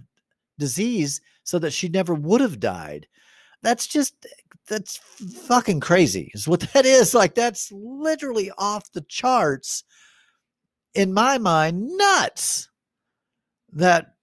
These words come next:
to think that, to even consider that. In, in my mind,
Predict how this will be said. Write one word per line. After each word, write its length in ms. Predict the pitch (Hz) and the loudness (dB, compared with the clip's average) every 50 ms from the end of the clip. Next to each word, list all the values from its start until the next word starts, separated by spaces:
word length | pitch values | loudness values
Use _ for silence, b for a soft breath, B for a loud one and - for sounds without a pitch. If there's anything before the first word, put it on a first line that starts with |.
| _ _ _ _ _ _ _ _ _ _ _ _ _ _ _ | _ _ _ _ _ _ _ _ _ _ _ _ _ _ _
to 100 | - 214 | -4 -4
think 360 | 196 - - 381 392 - - - | -2 0 0 0 0 -2 -8 -8
that, 340 | - 180 156 131 - _ - | -8 -8 -8 -8 -14 _ -8
to 100 | - 185 | -6 -2
even 300 | 190 226 233 247 240 214 | -2 0 -2 -2 -4 -4
consider 680 | - - 196 170 - - - - 294 302 311 277 185 | -6 -6 -6 -4 -4 -4 -2 0 0 0 0 0 -4
that. 340 | 101 87 80 76 71 67 _ _ _ _ _ _ _ _ _ _ _ _ _ _ _ _ _ _ _ _ _ _ | -2 -4 -6 -6 -8 -12 _ _ _ _ _ _ _ _ _ _ _ _ _ _ _ _ _ _ _ _ _ _
In, 280 | - 165 170 156 151 151 _ - | -2 -2 -2 -2 -4 -12 _ -4
in 360 | 175 175 160 156 156 151 - - _ _ _ _ _ _ _ _ _ | -4 -4 -4 -6 -10 -12 -14 -20 _ _ _ _ _ _ _ _ _
my 320 | _ 156 175 214 262 269 240 | _ 0 2 4 4 4 2
mind, 640 | 160 135 123 117 117 117 127 151 175 180 170 - | 2 2 2 2 2 2 0 0 -4 -6 -10 -14